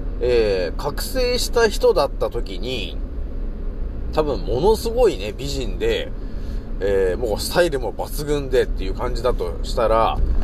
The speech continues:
あー、とてもなんかパートナーにしたいなっ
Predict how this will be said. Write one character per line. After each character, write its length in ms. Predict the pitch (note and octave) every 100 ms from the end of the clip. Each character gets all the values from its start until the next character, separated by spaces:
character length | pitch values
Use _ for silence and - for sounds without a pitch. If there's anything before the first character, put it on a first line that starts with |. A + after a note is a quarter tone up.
| - - - - -
あ 640 | A2+ C3 B2 G2+ F2+ F2+ F#2+
ー、 60 |
と 80 | G#2+
て 140 | F3
も 240 | F3+ F3+ E3+
な 120 | F3+
ん 80 | D#3+
か 220 | - G2+
パ 160 | C#3+ D#3+
ー 40 |
ト 140 | D3+
ナ 160 | B2 A2+
ー 40 | G#2
に 80 |
し 100 | -
た 220 | E3 F3 F#3+
い 100 | F#3+
な 260 | A3
っ 40 | A3